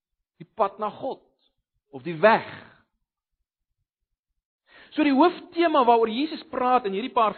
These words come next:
verse, en dan spesifiek in vers ses natuurlik, die hooftema is die pad na God. Uh, miskien net belangrik, die,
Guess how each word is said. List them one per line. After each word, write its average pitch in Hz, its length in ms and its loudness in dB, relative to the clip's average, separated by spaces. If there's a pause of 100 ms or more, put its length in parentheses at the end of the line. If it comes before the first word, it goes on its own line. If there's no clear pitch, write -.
verse, 165 440 -4 (480)
en 151 80 -10
dan 160 80 -8
spesifiek 160 480 -14
in 190 160 -10
vers 185 240 -4
ses 165 220 -8
natuurlik, 120 340 -14
die 135 80 -10
hooftema 156 720 -4
is 143 120 -6 (880)
die 254 80 -8 (120)
pad 160 220 2 (580)
na 202 120 -6 (100)
God. 262 240 -10 (1400)
Uh, 185 140 -4 (320)
miskien 294 240 -10
net 277 100 -6
belangrik, 208 400 2
die, 208 240 -8